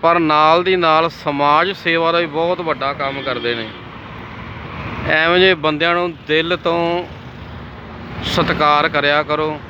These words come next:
ਇਹ ਰੱਬੀ ਰੂਹਾਂ ਨੇ,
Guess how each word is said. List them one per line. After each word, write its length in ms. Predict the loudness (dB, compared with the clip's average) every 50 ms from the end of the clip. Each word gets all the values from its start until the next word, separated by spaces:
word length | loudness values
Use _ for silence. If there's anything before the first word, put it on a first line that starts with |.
| -16 -16 -16 -16 -16 -16 -16 -16 -16 -14 -14 -14 -14 -12 -12 -12 -10 -10 -8 -4 0
ਇਹ 180 | 2 4 4 4
ਰੱਬੀ 360 | 4 2 2 4 4 4 4
ਰੂਹਾਂ 380 | 4 2 0 2 2 2 2
ਨੇ, 260 | 2 2 0 0 -2